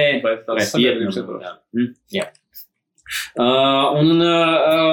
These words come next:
Speaker 2: man, teiksim, mazāk patika, kā, ā, tieši šī šķautne tika parādīta, un man liekas, ka viņš, ā,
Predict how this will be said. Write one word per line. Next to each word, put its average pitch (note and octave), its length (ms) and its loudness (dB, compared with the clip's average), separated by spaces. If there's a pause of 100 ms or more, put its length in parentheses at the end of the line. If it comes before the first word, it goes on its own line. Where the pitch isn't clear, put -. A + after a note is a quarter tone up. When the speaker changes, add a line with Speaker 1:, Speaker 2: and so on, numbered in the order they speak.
Speaker 2:
man, F#3+ 380 2
teiksim, E3 360 -2
mazāk E3 400 0
patika, E3+ 380 -2
kā, D3+ 180 -2 (300)
ā, C3 180 -8 (720)
tieši C#3 460 0 (160)
šī B2+ 260 -4 (260)
šķautne C#3+ 540 0
tika C3 180 -4
parādīta, C3+ 560 0
un B2+ 160 -2
man C3+ 140 -2
liekas, C#3 180 -2
ka - 80 -8
viņš, D3+ 280 0
ā, D3 100 0